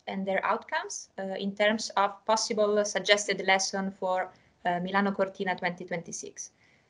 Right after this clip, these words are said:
Our aim is to discuss the comparability of cases,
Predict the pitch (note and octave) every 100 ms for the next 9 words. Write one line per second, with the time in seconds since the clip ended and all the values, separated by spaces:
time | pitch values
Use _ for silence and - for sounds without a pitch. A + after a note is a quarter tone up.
0 | - - G3+ G3+ G#3 D4+ C4+ A#3 G#3 G3+
1 | - - A3 G#3 G#3 - G#3+ G3+ G3+ -
2 | - G3+ G3 F#3+ - _ - - - -
3 | - - - G3+ G3+ G3+ D4 A#3 C#4 A#3
4 | - F3+ F3 A#3 - B3 C#4+ D4 D4+ -